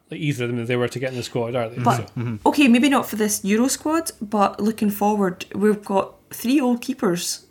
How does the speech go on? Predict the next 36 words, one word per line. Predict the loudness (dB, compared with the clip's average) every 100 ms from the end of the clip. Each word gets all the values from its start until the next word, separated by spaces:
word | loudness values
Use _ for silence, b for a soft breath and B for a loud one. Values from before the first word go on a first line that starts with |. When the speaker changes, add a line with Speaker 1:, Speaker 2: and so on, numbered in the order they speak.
| 0
Speaker 2:
Um, | 4 4 4 -2
John | -2 -2
McLaughlin | 0 -4 -4
doesn't | -6 -6 -4
play. | -2 0
Why | 2 2
should | 2 -4
we | -6
be | -6
putting | -6 -4 -2
in |
a, | -4 -4
a |
keeper | -8 -8 -4 -6
that | -2
doesn't | -2 -2 -4
play? | -2 0
Speaker 3:
But | 2 6
let's, | 6 4 4
let's | 6 6
face | 6 4 4
on |
the | 2
fact | 4 2 2 2
that | 2 2
you | -8 -8 -2
should | 0 -2 2
really | 4 4
be | 2
playing | 0 0 0
for | -4 -6
the |
Scotland | -2 0 0 0
squad | 2 2 4
on | 2 2
merit. | 2 2 0 -8